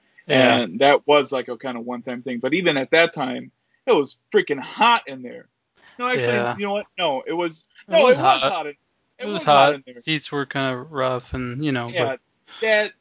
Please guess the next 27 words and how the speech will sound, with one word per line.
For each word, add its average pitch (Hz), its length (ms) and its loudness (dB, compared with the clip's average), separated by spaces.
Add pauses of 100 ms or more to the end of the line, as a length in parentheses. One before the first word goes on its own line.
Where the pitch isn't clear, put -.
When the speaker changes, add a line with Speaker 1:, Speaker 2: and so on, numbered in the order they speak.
(360)
Speaker 2:
I 208 100 -2
don't 214 160 -6
care 160 160 -2
how 170 140 0
old 175 240 -2
that 147 180 -2
theater 139 300 -2
is. 123 300 -4
I 135 60 -4
mean, 135 120 0
sometimes 147 580 2
you 139 100 -2
do 139 160 2
gotta 127 240 6
renovate. 123 480 2 (380)
Anyway, 185 440 4 (320)
um, 151 380 4 (180)
I 170 100 -6
kinda 240 260 -6
disagree 196 340 -12
with 185 60 -10
what 165 100 -6
you're 160 120 -4
saying, 254 280 0
Sonny, 143 280 -6
because 147 420 -2
Amazon 165 680 2